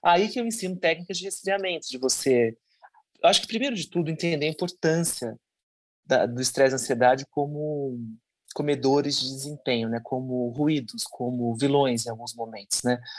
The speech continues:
O estresse e a ansiedade, ele é saudável até certo ponto, depois daquele ponto ele começa realmente a comer o seu desempenho.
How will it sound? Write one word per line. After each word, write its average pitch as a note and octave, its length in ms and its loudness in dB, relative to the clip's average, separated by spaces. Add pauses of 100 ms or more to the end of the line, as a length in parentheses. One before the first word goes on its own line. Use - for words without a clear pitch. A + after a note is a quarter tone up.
(220)
O C#3+ 60 0
estresse E3 300 4
e - 20 0
a - 20 2
ansiedade, C3+ 540 6
ele C3+ 100 0
é C3+ 40 0
saudável C3 500 2
até - 120 -18
certo - 280 -12
ponto, B2+ 280 -8
depois A#2+ 280 -2
daquele B2 240 -6
ponto B2+ 260 -2
ele B2 80 -6
começa C3 300 -2
realmente B2+ 320 0
a - 40 -12
comer B2+ 140 -2
o A#2 40 0
seu A#2+ 140 0
desempenho. A#2 520 -4